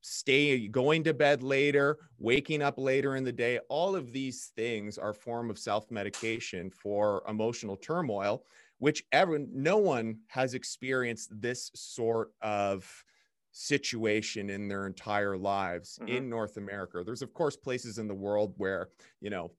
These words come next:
Speaker 1: there's, there's awful
Speaker 2: There's,
Speaker 1: things going on
Speaker 2: yeah.
Speaker 1: all the time.
Speaker 2: Yeah.
Speaker 1: But for us here,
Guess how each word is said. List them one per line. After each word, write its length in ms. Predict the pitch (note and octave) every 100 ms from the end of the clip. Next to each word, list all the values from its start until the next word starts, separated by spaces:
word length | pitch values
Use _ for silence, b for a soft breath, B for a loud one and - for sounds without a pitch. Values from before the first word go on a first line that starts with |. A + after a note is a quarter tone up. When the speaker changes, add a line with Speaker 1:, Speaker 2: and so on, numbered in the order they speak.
| -
Speaker 1:
there's, 320 | A2 F#2+ -
there's 300 | A2+ G#2 - -
awful 220 | A#2+ A2+
Speaker 2:
There's, 120 | A2
Speaker 1:
things 200 | A#2 A2
going 260 | A2 G#2 G#2
on 80 | G2+
Speaker 2:
yeah. 120 | F#2+
Speaker 1:
all 120 | G2
the 100 | G2
time. 460 | - A#2 A#2+ F#2 E2 _ -
Speaker 2:
Yeah. 140 | E2+ -
Speaker 1:
But 160 | C3
for 200 | - D#3
us 200 | D#3 -
here, 540 | - G#3+ A3 A2 F#2